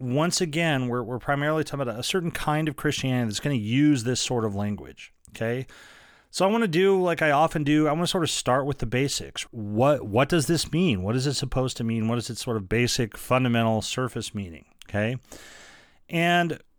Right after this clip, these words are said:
here's how it goes. This is like a quick, I don't know, almost theology thumbnail sketch. Within most forms of traditional Christianity, and certainly most forms of contemporary American Christianity, here's the human condition. Okay, this is what we're confronted with.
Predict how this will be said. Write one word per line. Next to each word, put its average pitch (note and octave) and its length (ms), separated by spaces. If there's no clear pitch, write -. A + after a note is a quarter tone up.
here's D#3+ 420
how F3+ 200
it E3+ 100
goes. F3+ 440
This D#3 160
is D#3 140
like D3+ 160
a C#3 80
quick, - 560
I C3+ 140
don't C3 100
know, B2+ 200
almost A#2+ 440
theology C#3+ 680
thumbnail C3+ 800
sketch. - 720
Within D#3 320
most D#3 340
forms E3+ 360
of D#3 60
traditional C3 460
Christianity, A2+ 840
and A2+ 160
certainly C#3 280
most B2+ 320
forms C#3 400
of A#2+ 80
contemporary C3 640
American E3+ 420
Christianity, A2 800
here's G3 340
the F3 120
human D3 280
condition. G2 500
Okay, A#2 220
this C3+ 280
is E3+ 120
what D3 180
we're C#3 100
confronted F#2 580
with. E2+ 120